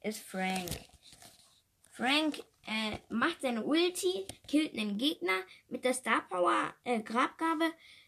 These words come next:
äh, macht er dann sogar zweitausendachthundert Schaden auf Power Level, ähm, zehn.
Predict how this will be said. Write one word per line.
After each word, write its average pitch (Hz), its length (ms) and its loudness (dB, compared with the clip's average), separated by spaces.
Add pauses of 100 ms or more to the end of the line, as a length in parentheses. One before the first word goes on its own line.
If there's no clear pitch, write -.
äh, 226 140 -2
macht 247 240 0
er 254 60 4
dann 240 220 0
sogar 226 380 0
zweitausendachthundert 240 1040 0
Schaden 269 300 0
auf 247 180 -2
Power 226 200 2
Level, 220 280 0 (360)
ähm, 220 440 4 (320)
zehn. 254 480 2